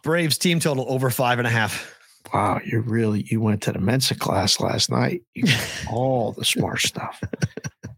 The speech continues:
Speaker 2: You don't have to, you don't have to think. Like,
Speaker 1: Uh-uh.
Speaker 2: somebody asked me, asked me this morning, a different call. Like, "What do you like today?" "Dodgers."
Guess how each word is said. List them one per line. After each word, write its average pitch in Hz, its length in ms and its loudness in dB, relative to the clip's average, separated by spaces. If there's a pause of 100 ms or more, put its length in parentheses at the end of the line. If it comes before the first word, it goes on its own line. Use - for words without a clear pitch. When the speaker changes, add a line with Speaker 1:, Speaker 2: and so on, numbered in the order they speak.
(120)
Speaker 2:
You 139 60 -4
don't 131 160 2
have 143 180 0
to, - 80 -16 (100)
you 160 120 0
don't 175 100 2
have 185 140 -2
to 160 100 -2
think. 156 340 0
Like, 123 240 0
Speaker 1:
Uh-uh. 117 360 2 (200)
Speaker 2:
somebody 147 260 2
asked 151 280 0
me, 147 140 -2 (360)
asked 139 240 0
me 151 60 0
this 143 200 0
morning, 151 340 2
a 123 40 0
different 127 360 -2
call. 117 320 2
Like, 113 180 -2
"What 139 60 0
do 147 80 0
you 143 60 2
like 143 240 0
today?" 98 320 0 (300)
"Dodgers." 110 480 2